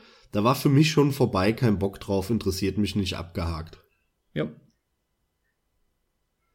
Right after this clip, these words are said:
Speaker 1: Und dann kam's ja aber doch noch mal raus. Und zwar hier und, äh, an die Öffentlichkeit mit großer P-R-Maschine.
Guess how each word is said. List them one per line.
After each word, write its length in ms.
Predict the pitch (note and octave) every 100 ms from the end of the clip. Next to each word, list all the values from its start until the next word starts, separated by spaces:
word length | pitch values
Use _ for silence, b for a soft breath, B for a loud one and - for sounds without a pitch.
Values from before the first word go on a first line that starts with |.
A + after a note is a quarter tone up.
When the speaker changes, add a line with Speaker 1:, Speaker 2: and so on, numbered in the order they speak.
| _ _ _ _ _
Speaker 1:
Und 240 | A2 F2+
dann 220 | G2 D3 E3+
kam's 440 | B2+ G#2+ C#3+ D#3
ja 120 | E3+
aber 240 | A#2 C#3+ A#2+
doch 260 | B2 B2+
noch 220 | E3 D#3+ D#3
mal 140 | D3+
raus. 420 | D3+ A3 B2+ -
Und 160 | F#2 G2
zwar 340 | - G#2+ A2
hier 540 | G#2 A#2+ D3+ F#3 F#3 A2+
und, 460 | A#2 B2 B2 B2
äh, 280 | F#2+ A2 A2
an 160 | - A2+
die 120 | -
Öffentlichkeit 960 | D3+ E3 D#3 C#3 - D3 C3 C3 C#3+ B2+
mit 180 | G#2+
großer 400 | - A2+ C3 B2+
P-R-Maschine. 1160 | A#2 - G2+ - C3 C3+ F#2 - F#2 G2 B2+ E3